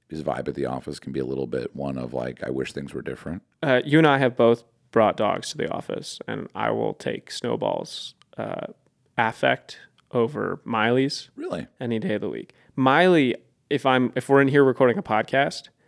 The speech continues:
Speaker 2: she'll just stand outside. There's a little Yorkshire Terrier. Um, she'll stand outside and just claw at the door
Speaker 1: Oh.
Speaker 2: forever.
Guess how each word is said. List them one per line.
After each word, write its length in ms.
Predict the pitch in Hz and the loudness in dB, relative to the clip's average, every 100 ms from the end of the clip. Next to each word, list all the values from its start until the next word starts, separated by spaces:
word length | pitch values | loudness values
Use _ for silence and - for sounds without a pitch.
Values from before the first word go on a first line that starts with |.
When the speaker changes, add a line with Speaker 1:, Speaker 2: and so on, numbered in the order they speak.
| _ _ | _ _
Speaker 2:
she'll 240 | - - 131 | -4 2 2
just 180 | 135 - | 2 2
stand 280 | - 120 113 | 4 4 6
outside. 640 | 107 - 120 104 107 113 - _ _ _ | 4 2 2 2 0 -6 -14 _ _ _
There's 140 | - 120 | -2 2
a 20 | |
little 160 | 113 110 | 4 4
Yorkshire 320 | 110 - 113 | 2 -2 -4
Terrier. 440 | - 110 107 - _ _ _ | -2 0 0 -2 _ _ _
Um, 420 | 127 113 107 101 - _ | -4 -2 -2 -6 -12 _
she'll 160 | - 135 | -4 -2
stand 160 | 143 127 | 0 2
outside 80 | 123 | 0
and 60 | |
just 180 | 117 - | 0 -4
claw 300 | - - 92 | 2 4 4
at 80 | - | 0
the 60 | - | -4
door 380 | 104 80 64 - - | -4 -6 -8 -14 -8
Speaker 1:
Oh. 380 | 82 78 60 - _ | -2 0 -2 -6 _
Speaker 2:
forever. 760 | - 104 - 113 101 - - | -8 -6 -4 -6 -6 -8 -10